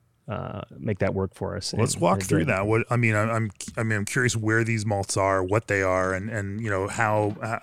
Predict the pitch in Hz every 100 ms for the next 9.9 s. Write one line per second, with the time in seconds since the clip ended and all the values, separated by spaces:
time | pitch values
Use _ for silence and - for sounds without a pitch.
0 | - 117 104 117 117 107 101 98 98 113
1 | 110 107 107 101 98 113 110 98 92 92
2 | 95 92 107 110 - 123 101 - 117 -
3 | 127 110 107 101 104 101 101 - 98 95
4 | 92 - - - - - 117 107 110 110
5 | 107 101 - 110 107 - 107 98 98 95
6 | 98 95 95 92 110 110 101 95 98 104
7 | 110 107 101 101 113 117 - - 110 110
8 | 110 113 110 101 98 104 95 95 98 -
9 | 98 92 92 101 104 - 101 87